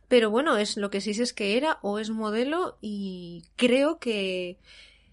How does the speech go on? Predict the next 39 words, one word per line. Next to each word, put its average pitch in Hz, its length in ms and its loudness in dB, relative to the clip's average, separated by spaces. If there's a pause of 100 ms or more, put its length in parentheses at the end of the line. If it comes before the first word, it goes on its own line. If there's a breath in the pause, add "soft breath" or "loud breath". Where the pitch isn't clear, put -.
(120)
pues 196 180 -8
eso, 196 160 -6
esa, 185 260 -6
esa 208 260 -6
película 208 380 -4
de 202 60 0
Asterix 226 520 -4
era, 214 220 -6
fue - 160 -12
de, 196 240 -2
fue - 160 -4
también 214 300 -4
de 208 80 -2
sus 202 220 -10
primeras, 202 840 -6
de 202 80 -6
sus 202 200 -10
primeras 202 600 -6
incursiones 202 540 -6
en 208 80 -4
el 190 140 -6
cine. 277 360 -4 (420 soft breath)
Y 240 140 2
me 233 80 4
acuerdo 220 300 2
que 269 420 0
era 254 240 0
muy 269 320 0
as-, 240 240 -2
muy 247 540 -2
Obelix, 220 400 -4
perdón, 214 340 -4
y 285 80 0
muy, 208 460 -4
y 220 120 -4
muy 214 140 -2
Falbalá, 214 540 -4
porque, 233 340 -4
bueno, 175 240 -8